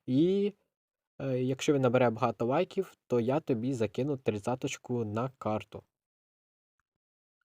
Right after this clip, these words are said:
А на цьому все. Я буду закінчувати. Всім дякую за перегляд, всім дякую, хто м-, дивився цей відеоролик.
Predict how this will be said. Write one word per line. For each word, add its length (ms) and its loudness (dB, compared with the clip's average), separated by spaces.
А 140 4
на 160 4
цьому 440 2
все. 680 0
Я 160 2
буду 160 0
закінчувати. 580 0
Всім 240 -4
дякую 280 0
за 100 4
перегляд, 480 2
всім 280 -6
дякую, 280 0
хто 160 -6
м-, 300 -4
дивився 680 -2
цей 300 -4
відеоролик. 800 0